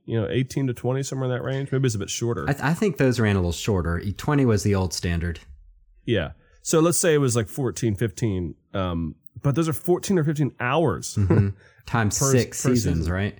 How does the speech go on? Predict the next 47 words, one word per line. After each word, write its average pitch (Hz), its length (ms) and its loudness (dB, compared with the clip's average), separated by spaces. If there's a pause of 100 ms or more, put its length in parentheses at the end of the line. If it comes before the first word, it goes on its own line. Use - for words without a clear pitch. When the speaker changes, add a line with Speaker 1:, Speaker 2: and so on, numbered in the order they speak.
Speaker 2:
So, 76 260 -8
yeah, 92 300 0
it's - 160 -6
a 101 40 0
huge, 101 680 0
huge, - 480 -4
massive 104 560 0
epic. 117 320 -2
I - 40 2
mean, 123 140 6
The 117 80 4
Godfather's 123 680 0
kinda 117 240 2
getting 113 260 2
at 107 140 -4
that 113 180 0
with 101 140 -4
these 98 280 -2 (280)
long 107 320 4
movie, 104 340 4
one 104 300 0
and 104 120 2
two 104 200 2
and 98 120 2
three. 101 300 2
It's 95 140 -2
kind 104 260 -2
of 101 80 2
a 98 60 0
continuous 98 560 0
story, 95 420 -2
but, 82 300 -6 (480)
yeah, 120 100 0
we 107 120 2
Speaker 1:
Yeah. 107 80 4
Speaker 2:
really 147 220 2
kinda 120 460 0
hu-, 101 240 -2 (100)
hunger 107 380 0
for - 160 -4
that, 90 300 -2 (200)
at - 220 -4
the 107 160 4
epic, 104 400 -2
really. 78 360 -4 (360)
Something 90 500 -2
Speaker 1:
Yeah. 98 180 2